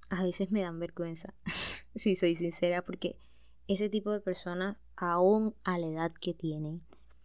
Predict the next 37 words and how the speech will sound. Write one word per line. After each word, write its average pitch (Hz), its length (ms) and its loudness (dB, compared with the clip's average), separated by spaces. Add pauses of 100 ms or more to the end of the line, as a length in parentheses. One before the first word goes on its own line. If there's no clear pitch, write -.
(220)
siguen 180 380 0
buscando 165 480 -2
drama 160 480 -4
y 175 120 -4
siguen 165 560 -6 (520)
creando 165 540 -2
conflictos 165 800 -6 (680)
en 175 200 -2
donde 170 360 -2
si 165 180 -6
tienes 175 360 -4
la 202 140 -2
madurez 185 380 2
necesaria 185 500 -2
puedes 185 400 2
resolver 160 440 -4
los 160 100 -4
problemas - 480 -4 (500)
y 196 120 2
te 160 180 0
hieren 180 420 6
una 190 300 4
y 175 100 2
otra 175 260 0
vez 175 320 -4 (600)
y 277 360 4
s-, - 220 -16 (380)
a 214 120 2
su 196 140 2
vez 175 200 4
se 208 160 -2
victimizan 175 640 -4
por 180 200 -2
lo 165 180 -6
que 175 180 -6
han 170 180 -4
hecho 165 460 -2